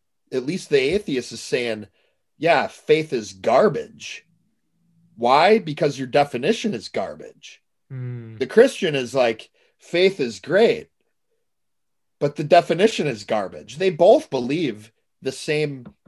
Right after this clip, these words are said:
Speaker 1: garbage definition of believing in something that's impossible or illogical. The atheist is like,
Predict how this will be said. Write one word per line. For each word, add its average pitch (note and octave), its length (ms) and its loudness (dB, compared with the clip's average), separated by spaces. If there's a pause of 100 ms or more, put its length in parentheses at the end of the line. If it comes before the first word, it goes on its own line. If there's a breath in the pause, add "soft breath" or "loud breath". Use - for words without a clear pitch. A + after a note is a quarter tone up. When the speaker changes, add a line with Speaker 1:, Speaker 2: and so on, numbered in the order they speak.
(120)
Speaker 1:
garbage C#3 580 0
definition B2 800 -4
of A#2 320 -2 (480)
believing D#3 400 -2
in D#3+ 80 -6
something D#3 240 -6
that's D3+ 220 -4
impossible C#3+ 640 -4
or A#2+ 100 -4
illogical. A#2+ 800 -8 (1080)
The C3 140 4
atheist F#3+ 440 0
is A#2+ 160 -12
like, B2 340 0